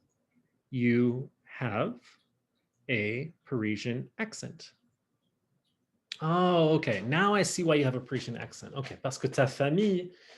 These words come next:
vient de Paris. Ta famille vient de Paris. Okay. Folks in the north had a, have a very distinct accent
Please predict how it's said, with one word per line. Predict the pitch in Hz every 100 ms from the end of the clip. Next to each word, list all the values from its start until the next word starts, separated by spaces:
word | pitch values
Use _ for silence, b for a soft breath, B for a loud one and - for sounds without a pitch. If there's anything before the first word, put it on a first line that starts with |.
| B -
vient | 107 127 135
de | 131
Paris. | 165 156 196 - - - _ _ _ _ _ _ _
Ta | - 131
famille | - 147 175 170
vient | 131
de | 131
Paris. | 131 151 139 - - - _ _ _ _ _ 123
Okay. | - 143 190 - _ _ _ b b b b
Folks | _ 151 135 156
in | 135
the | 127
north | 123 175 220 -
had | 151 143
a, | 131
have | 127
a | 123
very | 131 139
distinct | 131 139 - 170 160 160
accent | 156 160 - 226 240 -